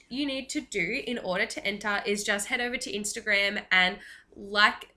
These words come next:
the post, the giveaway post. You'll see it pinned to the top, and also tag a friend to enter. If you wanna e-, get extra entries, just share it on your story. However, the prize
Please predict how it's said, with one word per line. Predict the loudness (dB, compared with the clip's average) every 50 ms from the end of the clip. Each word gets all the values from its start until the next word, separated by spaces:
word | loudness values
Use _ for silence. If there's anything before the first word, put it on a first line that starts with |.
| -6
the | -6 -4 -4
post, | -4 -6 -4 0 0 0 0 0 -4 -4 -2 -2
the | -2 -4
giveaway | -2 -4 -4 -4 -2 0 0 0 -2 -2
post. | -4 -6 -4 -2 -2 -2 -4 -4 -8
You'll | -10 -8 -8
see | -2 0 0 -2
it | -2 -4
pinned | -6 -6 -6 -6
to | -8 -6
the | -6 -6
top, | -4 -2 2 2 2 2 2 -2 -8 -16 -20 -20 -20 -20 -20 _ _
and | 8 8 8 6
also | 2 -4 0 0 0
tag | 0 0 0 0 0 0
a | -2
friend | -6 2 2 2 2 2 -2
to | -4 -4 -2 -2
enter. | -2 -2 -2 -4 -4 -4 -6 -8 _ _ _ _ _ _ _ _ _ _ _ _ -12 -12 -10 _
If | -6 -6 -2 -2
you | 0 4
wanna | 4 4 4 4 2 0
e-, | 0 0 0 0
get | 0 0 4 2
extra | 0 0 0 -4 -2 -2
entries, | -4 -4 -2 -2 -2 -2 -2
just | -4 -4 -2 -2 0
share | 0 0 0 0
it | 0
on | -2 -4
your | -4 -2
story. | -2 -2 -2 -2 -4 -4 -2 -2 -2 -2 -4 -6 -10 -20 -20 -20 -20 -20 -20 -20 -20 -20 -20 -20 _ _ _ -8 0
However, | 2 2 2 4 4 2 2 2 2 -2 0 0 0 0 -2 0
the | 4 4 4 4 2
prize | -6 -4 -2 2 4 4 4 4 4 4 2 0 -2